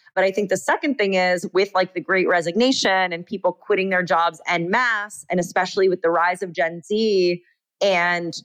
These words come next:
this kind of turnkey entrepreneurship that I feel like Gen Z has really popularized by becoming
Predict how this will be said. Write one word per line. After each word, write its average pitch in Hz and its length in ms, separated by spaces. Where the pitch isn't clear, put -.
this 185 240
kind 185 200
of 180 180
turnkey 202 1300
entrepreneurship 196 1040
that 180 120
I 175 80
feel 175 160
like 180 160
Gen 175 260
Z 175 200
has 175 160
really 170 240
popularized 170 1040
by 175 140
becoming 185 720